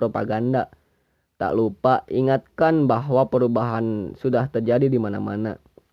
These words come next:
Bukan melalui tangan pemilu dan tidak lewat kekuatan partai. Perlu bahkan tampil selalu melalui jalanan kesadaran massa.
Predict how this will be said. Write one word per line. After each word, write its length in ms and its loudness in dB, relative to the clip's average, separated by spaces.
Bukan 400 2
melalui 320 4
tangan 320 -2
pemilu 680 0
dan 300 0
tidak 340 0
lewat 480 0
kekuatan 600 -4
partai. 560 -6
Perlu 360 4
bahkan 520 0
tampil 480 2
selalu 480 2
melalui 480 -2
jalanan 640 -2
kesadaran 480 -4
massa. 480 -6